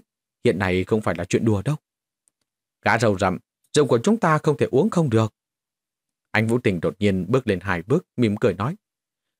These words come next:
"Người thích uống rượu như vậy, chắc cũng biết ích lợi, cũng như sự hiếm có của lòng tửu.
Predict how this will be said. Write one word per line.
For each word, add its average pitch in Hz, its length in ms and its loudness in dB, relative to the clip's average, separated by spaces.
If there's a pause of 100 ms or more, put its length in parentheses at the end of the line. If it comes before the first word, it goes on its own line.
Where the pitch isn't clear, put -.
(100)
"Người 107 240 4
thích 139 180 -2
uống 143 160 2
rượu 117 240 2
như 101 100 0
vậy, 90 200 0 (340)
chắc 110 220 0
cũng 110 160 -2
biết 139 160 -2
ích 180 180 -2
lợi, 101 180 0 (340)
cũng 135 140 2
như 110 260 4
sự 117 180 0
hiếm 156 160 0
có - 300 -2
của 113 100 2
lòng 107 180 -4
tửu. 95 220 0